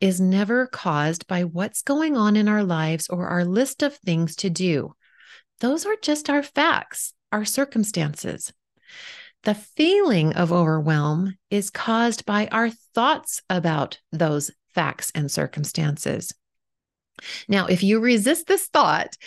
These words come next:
and you think your overwhelm is just a fact, I promise you're not alone. I know many women who would argue that overwhelm is their circumstance or their fact. It is their reality. But think about this.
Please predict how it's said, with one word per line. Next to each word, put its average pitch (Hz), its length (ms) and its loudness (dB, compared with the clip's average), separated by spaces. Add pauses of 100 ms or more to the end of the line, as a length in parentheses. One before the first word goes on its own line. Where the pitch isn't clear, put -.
(260)
and 202 160 4
you 247 120 4
think 269 260 -2
your 294 200 -2
overwhelm 247 480 2
is 220 140 -2
just 208 300 -6
a 254 80 -4
fact, 254 540 -2
I 226 120 -2
promise 427 580 -4
you're 240 140 2
not 185 440 2
alone. 233 680 -4 (380)
I 285 100 -2
know 339 180 0
many 311 520 2
women 294 440 2
who 214 200 2
would 240 220 2
argue 196 420 2
that 160 180 -4
overwhelm 254 580 -4
is 240 360 0
their 220 240 0
circumstance 160 840 -4
or 226 300 4
their 214 220 2
fact. 165 480 -4 (360)
It 208 220 2
is 247 280 2
their 208 180 2
reality. 196 720 0 (920)
But 269 240 -6
think 359 220 -4
about 240 300 -2
this. 175 500 -2